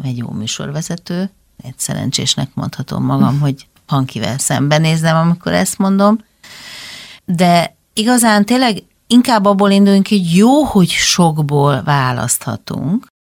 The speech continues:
de, de ez nem ad kevesebb feladatot a tekintetben, hogy már a választásnál tudatosabbak legyünk. Ajánlom azért még a megbízható kiadókat, ajánlom azt, hogy nézzük meg, hogy ne csak sokan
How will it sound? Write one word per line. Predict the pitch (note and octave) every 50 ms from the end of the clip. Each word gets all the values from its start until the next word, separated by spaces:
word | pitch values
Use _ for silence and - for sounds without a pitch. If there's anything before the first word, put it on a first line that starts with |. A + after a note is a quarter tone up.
| _ _ _ - -
de, | D3 E3+ E3 E3 D#3 - - _ _
de | - E3 F3+ F3+
ez | F3+ F3+ F#3 F#3
nem | A3 A#3 A3
ad | F#3+ E3 D#3 -
kevesebb | - F#3 E3+ E3+ D#3+ - - D#3+ B2+
feladatot | - - D3+ D3+ D3+ D#3 D#3+ D3+ - C3+ -
a | G#2 B2
tekintetben, | - - D3 D3+ - E3+ E3 D#3+ - F3 D#3+ D#3 E3+ E3+
hogy | E3+ E3
már | E3+ E3+ D#3 C#3+ C#3 D3
a | C#3+ C#3
választásnál | C#3+ B2+ C3 A#2+ A#2 A#2+ A#2+ - - - C#3 C3+ C3+ B2 - - - B2 - C#3 C3+
tudatosabbak | C3+ - - - A2 - - C3+ - - - - D3 - B2+ B2+ -
legyünk. | - B2+ C#3 D3 D3 D3 D3 D3 - - - - - - - - - - _ _ -
Ajánlom | - G#3+ G#3 G3 F3+ E3 E3 E3 D#3 D3
azért | D3 C#3+ C#3+ D3+ C3+ A#2+ A#2+ - -
még | - C3+ B2+ B2 B2
a | B2+ A#2 -
megbízható | G2+ A#2 A#2+ B2+ B2 C3+ B2+ A#2+ - - A#2+ - - - - -
kiadókat, | - F#3 F3 F3 E3+ D#3+ D#3+ D#3+ D#3 - - D3+ C#3+ D3+ D3 - - _ _ _ _ - - - - -
ajánlom | - F#3 F3+ F3+ E3 D#3 D#3 D#3 D3+ D3 D3
azt, | C#3+ C#3+ D3 - - -
hogy | D#3 D3+ C#3+ C#3 C#3+ - -
nézzük | E3+ F3 F3 E3 D#3 D#3 D3+ C3+ - -
meg, | D#3 C3+ B2+ -
hogy | D3+ C#3+
ne | C#3+ D3 D3
csak | D3 - D3 C3+ -
sokan | - - - F#3 F3 E3 - - - E3+ D#3+ D#3+ E3 F3 E3+ -